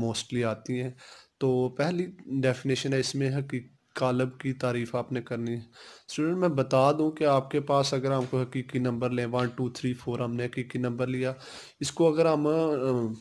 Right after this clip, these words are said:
मुस्ततील या मुरब्बी ब-, अ, मुरब्बी शेप में दे दें जैसे वन, टू, फ़ोर दिया हमने, इसको ब्रैकेट्स के अंदर इनक्लोज कर दें तो वो हमारे पास क्या कहलाता है? कालब कहलाता है, ठीक है।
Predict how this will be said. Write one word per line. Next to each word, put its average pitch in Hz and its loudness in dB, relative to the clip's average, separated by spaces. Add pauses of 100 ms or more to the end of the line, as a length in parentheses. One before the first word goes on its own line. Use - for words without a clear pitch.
(380)
मुस्ततील 151 -2
या 151 4
मुरब्बी 135 2
ब-, 139 0
अ, 123 2
मुरब्बी 127 2
शेप 131 -2
में 127 0
दे 127 4
दें 127 2
जैसे 127 0
वन, 127 2
टू, 131 -4
फ़ोर 123 -2 (720)
दिया 135 4
हमने, 131 0
इसको 139 -2
ब्रैकेट्स 139 4
के - 0
अंदर 156 2
इनक्लोज 143 2
कर 143 0
दें 139 0
तो 143 0
वो 131 2
हमारे 123 0
पास 120 -4
क्या 123 -4
कहलाता 117 -2
है? 117 -8
कालब 110 0
कहलाता 110 -8
है, - -16
ठीक - -10
है। 202 -4